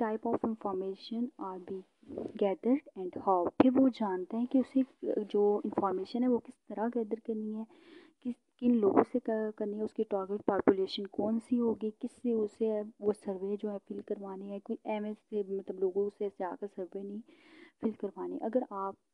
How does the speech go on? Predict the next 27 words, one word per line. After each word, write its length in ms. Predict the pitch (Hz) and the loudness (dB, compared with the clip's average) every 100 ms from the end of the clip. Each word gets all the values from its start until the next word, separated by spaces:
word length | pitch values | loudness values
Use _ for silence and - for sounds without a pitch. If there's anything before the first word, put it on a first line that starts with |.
| _ _ _ _ 214 | _ _ _ _ -10
research 420 | 208 - 240 - | -8 -4 -4 -4
conduct 480 | 208 190 196 - - | -8 -8 -10 -12 -14
कर 160 | 202 | -10
रहे 140 | 196 190 | -6 -4
हैं 120 | 185 | -4
तो 100 | 220 | -4
ये 100 | 220 | -4
बहुत 340 | 202 214 233 | -2 -2 -2
ज़्यादा, 440 | 214 185 170 202 254 _ _ _ _ _ _ _ _ 240 | -2 -4 -4 -8 -10 _ _ _ _ _ _ _ _ 0
ए, 400 | 214 208 208 208 190 | 2 4 2 2 2
देख, 420 | 208 202 226 - | 2 2 -6 -4
देखा 240 | 214 202 220 | -2 -2 -4
जाता 280 | 214 202 208 | -6 -8 -10
है 60 | |
कि 200 | 214 226 | -8 -6
मतलब 240 | 220 214 220 208 | -6 -6 -4 -4
आप 180 | 202 - | -4 -6
survey 340 | 196 185 220 | -10 -4 -4
किससे 400 | - 277 - 262 | 0 -2 -2 -6
fill 180 | 214 185 | -6 -8
करवा 380 | 185 185 175 165 | -10 -8 -8 -6
रहे 120 | 175 | -4
हैं, 120 | 175 | -6
क्या 180 | - 214 | -6 -6
आपकी 1040 | 226 214 202 202 - 226 226 226 233 214 | -4 -4 -2 -4 -4 -2 0 -2 -4 -4
जो 260 | 208 202 202 | -4 -4 -4
target 440 | - 180 330 214 | -2 -4 -6 -14